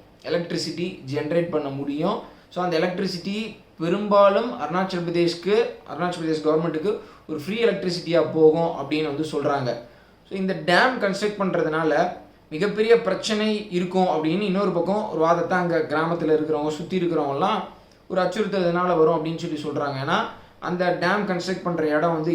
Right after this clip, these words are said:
எர்த்குவேக் ப்ரோன் ஜோனு அப்படின்ற அந்த விஷயத்தை வந்து அவங்க சொல்றாங்க. அதே மாதிரி சைனாவும் கன்ஸ்ட்ரக்ட் பண்ணியிருக்கிறது எர்த்குவேக் ப்ரோன் ஜோன்ல தான் அப்படின்னு சொல்றாங்க. அந்த இடமே ரொம்ப சென்சிட்டிவான ஒரு மலைப்பகுதி. ஆனா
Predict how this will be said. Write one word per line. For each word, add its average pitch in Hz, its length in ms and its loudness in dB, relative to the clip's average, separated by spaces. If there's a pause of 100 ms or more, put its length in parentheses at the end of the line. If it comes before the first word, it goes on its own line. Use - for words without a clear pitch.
எர்த்குவேக் 170 640 2
ப்ரோன் 160 340 -2
ஜோனு 139 340 -2 (360)
அப்படின்ற 156 400 -2
அந்த 135 200 0 (260)
விஷயத்தை 156 320 -4
வந்து 160 140 -2
அவங்க 143 140 -4
சொல்றாங்க. 143 360 -2 (420)
அதே 190 200 0
மாதிரி 196 260 0 (260)
சைனாவும் 208 460 0
கன்ஸ்ட்ரக்ட் 175 360 -2
பண்ணியிருக்கிறது 160 460 0
எர்த்குவேக் 151 640 2 (200)
ப்ரோன் 147 280 -2
ஜோன்ல 139 320 0
தான் 127 200 0 (280)
அப்படின்னு 160 360 -2
சொல்றாங்க. 131 300 -4
அந்த 135 140 -2
இடமே 190 180 2
ரொம்ப 185 240 2
சென்சிட்டிவான 175 640 0 (280)
ஒரு 151 120 0
மலைப்பகுதி. 147 720 0 (580)
ஆனா 185 220 -2